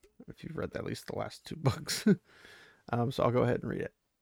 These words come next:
Sitting his horse just inside a thicket of leather leaf and pine,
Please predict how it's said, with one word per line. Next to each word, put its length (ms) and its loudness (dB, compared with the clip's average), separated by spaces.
Sitting 340 6
his 140 4
horse 440 2
just 260 0
inside 260 6
a 60 2
thicket 340 4
of 140 0
leather 260 8
leaf 280 0
and 120 -2
pine, 480 2